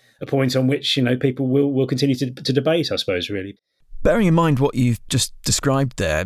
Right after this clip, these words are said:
Speaker 2: how should history be remembering Wallace?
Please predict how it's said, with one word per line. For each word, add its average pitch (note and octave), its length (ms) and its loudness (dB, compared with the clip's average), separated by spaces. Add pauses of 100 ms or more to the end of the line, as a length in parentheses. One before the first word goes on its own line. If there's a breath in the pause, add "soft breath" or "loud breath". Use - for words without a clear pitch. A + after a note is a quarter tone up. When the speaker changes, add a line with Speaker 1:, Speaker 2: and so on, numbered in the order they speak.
(160)
Speaker 2:
how F3 240 0
should E3+ 280 0
history C#3 520 0
be A#2 560 2 (120)
remembering A#2+ 680 0
Wallace? - 600 -8